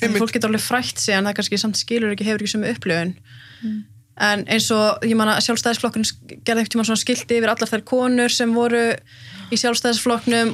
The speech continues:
Speaker 1: og var eitthvað svona, þú veist, áfram konur, eitthvað femínískur flokkur, eitthvað bla. En, þú veist, það var ekki ein litu kona á spjaldinu. Eða hvort það hafi verið ein.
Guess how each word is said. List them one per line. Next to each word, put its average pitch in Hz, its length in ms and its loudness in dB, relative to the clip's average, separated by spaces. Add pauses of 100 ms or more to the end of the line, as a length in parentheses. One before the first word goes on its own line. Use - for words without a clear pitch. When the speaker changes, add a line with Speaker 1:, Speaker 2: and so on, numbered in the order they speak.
Speaker 1:
og 214 280 4
var 214 120 2
eitthvað 220 220 0
svona, 214 180 4
þú 214 160 0
veist, 214 240 0 (320)
áfram 214 340 2
konur, 208 380 2
eitthvað 190 640 2
femínískur 196 460 -2
flokkur, - 340 -4
eitthvað 185 240 -4
bla. 180 140 4 (1600)
En, 220 320 2 (720)
þú 247 220 0
veist, - 200 -4
það 233 140 2
var 226 80 -2
ekki 220 140 2
ein 240 160 2
litu 202 180 -2
kona 170 200 2
á - 760 -14
spjaldinu. 190 300 -2 (260)
Eða 220 160 0
hvort 247 140 0
það 240 80 -2
hafi 262 120 0
verið 262 140 -4
ein. 180 160 -2